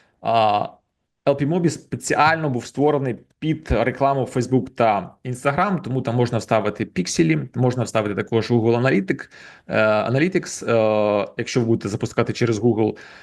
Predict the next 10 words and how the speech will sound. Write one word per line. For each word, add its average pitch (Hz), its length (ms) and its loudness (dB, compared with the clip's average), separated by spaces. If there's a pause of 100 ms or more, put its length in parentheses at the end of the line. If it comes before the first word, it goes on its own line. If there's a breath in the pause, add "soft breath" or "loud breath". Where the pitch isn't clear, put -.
(200 loud breath)
А, 107 460 2
ну 185 180 0
і 165 80 4
все 143 220 0
дуже 117 260 0
просто, 135 420 -2
там 107 180 -4
є 113 100 0
всі 117 240 -2
д-, 113 280 2